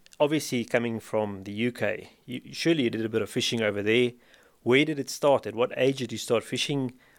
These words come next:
Where did you learn your trade? And how did you find the difference between fishing in the U K and then coming to South Africa? And here's this new world, new type of fishing. How did you adapt?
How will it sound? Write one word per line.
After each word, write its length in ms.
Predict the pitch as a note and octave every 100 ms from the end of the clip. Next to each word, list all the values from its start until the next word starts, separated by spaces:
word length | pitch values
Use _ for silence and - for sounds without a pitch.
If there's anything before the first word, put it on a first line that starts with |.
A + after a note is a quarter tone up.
| _
Where 180 | - B2
did 140 | D3 C3+
you 100 | A#2
learn 240 | A#2+ C3+
your 120 | A#2+
trade? 440 | - B2 A#2+ B2+ - - -
And 320 | A2 G#2+ G#2+ -
how 180 | A#2 B2+
did 160 | D3+
you 80 | D3+
find 300 | - C3+ C3+
the 20 |
difference 540 | A#2+ C3+ C#3 C3 A#2+ -
between 540 | A#2 - A#2+ A#2+ A2+ _ _ _
fishing 320 | B2+ - B2
in 80 | G#2
the 100 | G2+
U 140 | C#3
K 260 | C#3+ A2 G#2+
and 100 | G#2+
then 120 | G#2+
coming 220 | A#2 A#2
to 120 | A#2
South 140 | F#2+ G#2+
Africa? 500 | B2+ B2 - G2+ - _ _ _
And 340 | - A#2 G#2+ G2 _ _
here's 220 | A#2 A#2
this 160 | A2+
new 240 | G#2 A2 B2+
world, 380 | A2+ A2+ A2+ A2+
new 140 | A2+
type 180 | A#2 A2+
of 100 | G#2
fishing. 460 | - A#2+ A#2+ G#2+ - _ _ _ _
How 160 | - B2
did 180 | D3+ C3+
you 80 |
adapt? 380 | A#2+ A2 B2 -